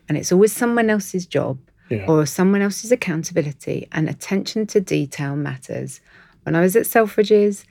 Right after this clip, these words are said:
Speaker 1: there was a, and I won't name him, he would walk around the building, and if there was dust anywhere, he would leave his fingerprints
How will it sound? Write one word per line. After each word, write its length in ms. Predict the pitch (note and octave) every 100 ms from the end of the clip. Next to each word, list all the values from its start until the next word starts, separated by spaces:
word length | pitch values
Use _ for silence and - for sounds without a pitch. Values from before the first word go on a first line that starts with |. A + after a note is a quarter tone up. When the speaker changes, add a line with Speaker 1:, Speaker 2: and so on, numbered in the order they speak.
| _ _ -
Speaker 1:
there 120 | D3+
was 200 | D3+ D3
a, 300 | C#3+ C#3+ C3+ _ _
and 80 | D#3+
I 80 | C#3+
won't 200 | D#3 D#3
name 280 | F#3 G3 G3
him, 300 | G3 G3 G3 - -
he 100 | C#3+
would 120 | C#3+ C#3+
walk 200 | E3+ F3+
around 220 | G#3+ A3+
the 60 | A3+
building, 560 | G#3+ G3+ F#3+ G3 F#3+
and 280 | C#3 C#3+ C#3
if 140 | C#3+ C3+
there 100 | -
was 140 | D3 C#3
dust 360 | F#3+ G3 -
anywhere, 420 | G3 G3 F#3+ G3
he 220 | F#3+ C3+ C3+
would 160 | C#3
leave 460 | C#3+ D3+ D3 D3+ C#3+ _
his 400 | C3+ C#3+ C3+ -
fingerprints 600 | - C#3 - - C#3+ -